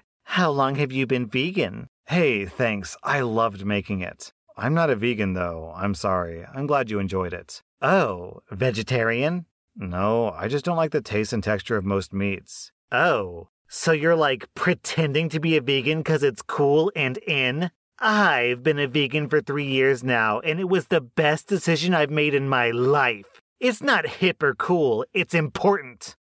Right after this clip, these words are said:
"Good for you. That's great. I'm not pretending to be a vegan at all. In fact, I'm quite open about eating beef on my profile. There's public posts that state that. I just like tofu more than most meats."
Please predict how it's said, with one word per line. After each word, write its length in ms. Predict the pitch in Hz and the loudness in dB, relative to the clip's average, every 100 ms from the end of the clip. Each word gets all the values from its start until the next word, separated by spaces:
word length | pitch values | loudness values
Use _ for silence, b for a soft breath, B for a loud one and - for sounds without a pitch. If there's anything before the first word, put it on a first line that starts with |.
| _ | _
"Good 180 | 160 185 | 0 0
for 120 | 233 | 0
you. 420 | 220 262 170 104 | 2 2 2 0
That's 240 | 156 180 | -2 -2
great. 560 | - 147 208 135 - - _ _ | -2 2 2 0 -8 -20 _ _
I'm 180 | 95 147 | -4 0
not 160 | 226 220 | 0 0
pretending 380 | 170 - 156 | 0 0 0
to 100 | 139 | 0
be 140 | 135 131 | 0 0
a 40 | |
vegan 320 | 110 135 131 | 0 -2 0
at 120 | 117 101 | 0 2
all. 480 | 135 104 85 76 - _ | 2 0 -4 -10 -16 _
In 160 | 113 104 | -6 -2
fact, 460 | 127 170 147 - - | 0 2 0 -4 -6
I'm 220 | 127 160 | -2 -2
quite 320 | - 110 196 | -2 -2 0
open 260 | 143 165 170 | 0 0 0
about 220 | 143 139 | 0 0
eating 300 | 127 135 135 | 0 -2 0
beef 240 | 107 131 | 0 -2
on 80 | 131 | 0
my 120 | 123 | 0
profile. 760 | 110 107 123 - 92 82 69 _ _ - | 0 0 0 0 -6 -6 -16 _ _ -4
There's 240 | 123 139 | -2 -2
public 480 | - - 120 151 - | -2 -4 0 0 0
posts 300 | 113 123 - | 0 0 0
that 120 | 117 | -6
state 340 | - 110 120 - | -4 -2 -2 -2
that. 280 | 90 82 - | -8 -8 -16
I 160 | - 92 | -10 -6
just 200 | 165 190 | -6 -2
like 160 | 202 - | -4 0
tofu 340 | 123 139 156 | -2 0 0
more 180 | 123 135 | 2 2
than 140 | 123 | 0
most 260 | 117 117 - | 0 0 0
meats." 520 | 107 120 - - - | -2 -2 -6 -16 -18